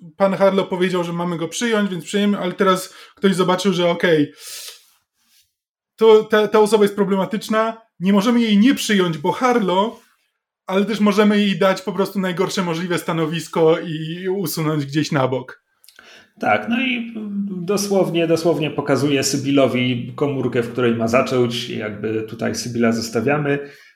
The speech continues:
Speaker 2: Potem następuje taki krótki montaż, gdzie najpierw widzimy, e, Kleję. Dla przypomnienia, Kleja to jest asystentka Lutena z galerii, e, która, która w ubraniu, <laughs> jak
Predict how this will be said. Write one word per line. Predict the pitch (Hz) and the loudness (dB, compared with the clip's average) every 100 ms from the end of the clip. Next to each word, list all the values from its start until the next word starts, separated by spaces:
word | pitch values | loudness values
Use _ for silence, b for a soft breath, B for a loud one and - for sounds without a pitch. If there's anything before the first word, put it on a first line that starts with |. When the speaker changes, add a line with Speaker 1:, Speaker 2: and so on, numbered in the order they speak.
| _ | _
Speaker 2:
Potem | 208 202 185 | 0 2 4
następuje | 180 - 175 180 175 | 2 2 2 2 2
taki | 165 180 | -2 -6
krótki | - 190 - 156 | -2 -2 -2 0
montaż, | 156 160 151 139 - | -2 -4 -6 -6 -6
gdzie | 120 139 | -4 -2
najpierw | 139 143 143 151 110 120 | -2 -2 -2 -4 -6 -8
widzimy, | 127 147 143 135 139 131 b b _ _ | -10 -8 -6 -6 -6 -8 b b _ _
e, | 127 123 123 | 0 2 2
Kleję. | - 160 139 135 151 147 | 0 0 2 0 -2 -8
Dla | 123 | -10
przypomnienia, | - - 135 139 135 | -10 -12 -8 -6 -6
Kleja | - 151 127 117 | -6 -4 -4 -4
to | 127 | -6
jest | 123 | -6
asystentka | 135 - 113 127 123 120 | -8 -8 -6 -6 -4 -4
Lutena | 120 117 120 117 | -4 -2 -2 -2
z | 113 | -2
galerii, | 117 120 131 127 131 127 b b _ _ _ _ - | 0 2 2 -2 -4 -8 b b _ _ _ _ -6
e, | 117 117 113 117 113 | 0 2 2 -2 -8
która, | - 113 113 113 113 113 | -10 -4 2 4 4 2
która | 113 113 110 110 117 117 117 - | -4 -6 -2 0 0 -2 -6 -4
w | 117 117 117 | 0 0 0
ubraniu, | 139 127 123 120 110 110 110 _ _ | -2 0 0 2 0 -2 -6 _ _
<laughs> | - - - | -20 -20 -10
jak | 139 | -10